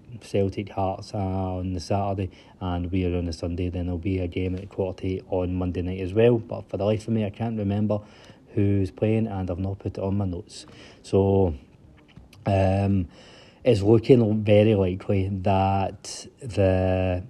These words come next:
the tickets will be priced at twenty-two pound again. Um, the club haven't confirmed that yet, but that seems to be the, the general consensus coming from the club. Um, so likely they'll confirm it'll be twenty-two pound, um,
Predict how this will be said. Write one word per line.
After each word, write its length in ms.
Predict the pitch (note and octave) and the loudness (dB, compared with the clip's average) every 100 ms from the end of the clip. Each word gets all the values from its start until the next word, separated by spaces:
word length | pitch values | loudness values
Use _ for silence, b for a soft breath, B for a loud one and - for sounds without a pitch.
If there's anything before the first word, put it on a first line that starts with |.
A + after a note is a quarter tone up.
| - | -8
the 120 | G#2 | -6
tickets 400 | - G2 F2+ - | -4 -4 -4 -2
will 80 | G2+ | -2
be 100 | F2+ | -2
priced 380 | - F#2 F2 | -2 -4 -4
at 260 | G2+ F#2+ - | -6 -8 -10
twenty-two 420 | - G2 F#2+ G2+ | -8 -6 -4 -6
pound 280 | - F#2 F#2+ | -4 -6 -4
again. 340 | F2+ G2 G2 G#2+ | 0 0 0 -4
Um, 360 | G2 F#2+ F#2+ B B - | -6 -4 -6 B B -8
the 40 | |
club 220 | - G#2+ | 2 2
haven't 320 | G2 G#2+ G2+ | 4 2 4
confirmed 480 | G2+ G2 F#2+ G2 G2+ G2+ | 0 -2 -2 0 0 0
that 180 | G2+ | 0
yet, 180 | G#2 G2 | 0 -2
but 140 | G2 G2 | -2 -2
that 260 | G2+ G2 | -2 -4
seems 300 | - G#2 F#2+ | -4 -6 -6
to 80 | G#2 | -4
be 160 | G2 F#2+ | -2 0
the, 180 | G2 F#2+ B B - | -2 -4 B B -8
the 80 | |
general 260 | F#2+ F#2+ F#2+ | 0 0 0
consensus 640 | - F#2+ - F#2 - F#2+ | -2 -4 -2 -4 -4 -8
coming 300 | - F#2 F#2+ | -6 -4 -4
from 240 | F#2 G#2 G2 | -4 -2 -2
the 100 | F#2 | -4
club. 280 | - G2 - B B B - | -2 -4 -4 B B B -6
Um, 560 | F#2+ F#2 F#2+ F#2 F#2+ - | -4 -4 -4 -4 -6 -8
so 380 | - - G2+ G2 | -10 -2 -2 -2
likely 600 | A2 A2 A2 G#2+ G#2+ G#2+ | -6 -2 2 2 2 2
they'll 180 | G2+ G2+ | 4 2
confirm 380 | G2+ G2+ - G2 | 0 -6 -2 -2
it'll 100 | F#2+ | -2
be 160 | G2 | -4
twenty-two 420 | - B2 A2 A2 G#2+ | 0 0 0 -2 -2
pound, 460 | - G2+ G2+ G2 - B B B | 0 2 2 -2 -6 B B B
um, 720 | G#2 G2 G2+ G2+ G2 G2+ G2 | -2 2 2 0 0 0 -2